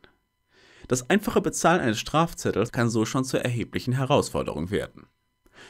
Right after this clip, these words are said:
Auch ist es nicht ganz leicht, sein Handy als Hotspot für W lan zu nutzen, wenn man die dafür nötige sim-Karte erst online freischalten muss, aber kein W lan besitzt.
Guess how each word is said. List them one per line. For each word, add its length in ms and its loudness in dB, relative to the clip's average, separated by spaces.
Auch 180 6
ist 140 2
es 140 0
nicht 120 -2
ganz 240 0
leicht, 440 4
sein 160 2
Handy 540 -2
als 280 -2
Hotspot 500 -2
für 240 2
W 140 6
lan 180 2
zu 180 -6
nutzen, 460 -4
wenn 100 6
man 140 6
die 80 4
dafür 300 2
nötige 380 2
sim-Karte 680 2
erst 300 -2
online 300 4
freischalten 680 -2
muss, 240 0
aber 200 2
kein 240 0
W 80 6
lan 180 4
besitzt. 640 2